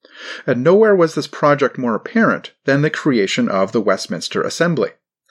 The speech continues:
a gathering of clergymen who were assigned the task of deciding what would replace William Laud's anti-Calvinist church. In mid-June, just after the Waller and Antrim revelations, the Assembly opened,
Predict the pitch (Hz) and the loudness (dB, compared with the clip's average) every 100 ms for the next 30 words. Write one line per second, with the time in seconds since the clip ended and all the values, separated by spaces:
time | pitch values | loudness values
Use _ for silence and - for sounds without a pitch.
0 | - - 110 110 113 117 117 117 107 - | -20 -8 -4 0 0 0 -2 -4 -4 0
1 | 170 147 92 80 120 127 113 - 127 127 | 0 0 -4 -8 -4 -2 0 0 0 0
2 | 127 - 101 87 - 101 95 - 151 160 | -4 -4 -4 -4 -4 -4 -4 -2 0 2
3 | - - 107 95 110 202 - 190 147 - | 0 -2 -2 -2 -2 -4 -2 0 0 -2
4 | 117 120 127 120 95 95 92 - 107 113 | 0 2 2 0 0 -2 -4 -6 -6 -6
5 | 120 - 90 82 76 - 175 120 - - | -6 -2 -2 -2 -8 -4 -2 -2 -4 -20
6 | _ _ _ _ _ - - - - - | _ _ _ _ _ -20 -20 -20 -8 -2
7 | 135 135 180 127 117 170 135 - 143 - | 0 2 2 0 2 2 2 -2 -12 -6
8 | 120 120 123 113 120 110 104 117 117 120 | -4 0 0 0 -2 -2 2 4 4 2
9 | 104 98 139 175 - 110 98 101 90 85 | 0 0 0 0 0 0 0 0 -2 -2
10 | 147 143 _ - - - 139 135 - 170 | -4 -6 _ -18 -16 -2 0 2 0 2
11 | 160 151 190 190 - | 2 4 2 2 -4